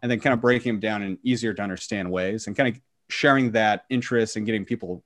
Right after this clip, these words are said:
excited about it. So that's what I really enjoyed about starting my podcast during the lockdown. It was just kind of a fun way to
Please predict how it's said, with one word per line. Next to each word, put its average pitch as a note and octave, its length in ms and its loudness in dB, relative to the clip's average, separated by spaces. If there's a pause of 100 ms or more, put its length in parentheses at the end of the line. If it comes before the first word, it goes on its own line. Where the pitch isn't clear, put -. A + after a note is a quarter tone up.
excited A2 420 0
about B2+ 280 0
it. D3 120 -8 (540)
So D3 140 6
that's F3 160 8
what E3 60 10
I C#3 40 10
really C3+ 240 6
enjoyed A#2+ 300 4
about G#2+ 300 2
starting A#2 300 2
my G2 140 0
podcast G#2 800 -2
during A2 280 0
the G2+ 100 -2
lockdown. F#2+ 580 -2
It F2+ 40 -4
was F#2 140 -8
just - 220 -10
kind G#2+ 100 -4
of G2 60 -4
a F#2+ 40 -4
fun G#2 260 -2
way G2 240 -2
to F#2 260 -4